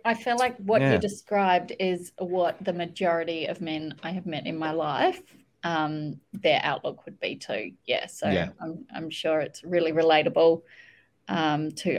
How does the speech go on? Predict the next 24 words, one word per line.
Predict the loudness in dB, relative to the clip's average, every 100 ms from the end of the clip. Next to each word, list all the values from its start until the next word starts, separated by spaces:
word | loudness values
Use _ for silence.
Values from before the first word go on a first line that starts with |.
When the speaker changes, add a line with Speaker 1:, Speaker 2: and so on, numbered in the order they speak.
| -2
Speaker 1:
a | -2
lot, | -2 -2 -4 -8 -18 -20 _ -12
a |
lot | -8 -4
of | -6
people | -6 -4 -2
out | -2 -2
there. | -2 -2 -4 _ -16 -12 2
Speaker 2:
Yeah, | 6 6
thank | 10 12
Speaker 1:
Um, | 12 12
Speaker 2:
you | 10
for, | 10 8
for | 4 2
listening | 4 4 2
to | 2
my |
spiel | 2 4 4 4
just | 4 2
then. | 4
I | 6
appreciate | 6 6 6 4
that. | 4 2
<laughs> | -2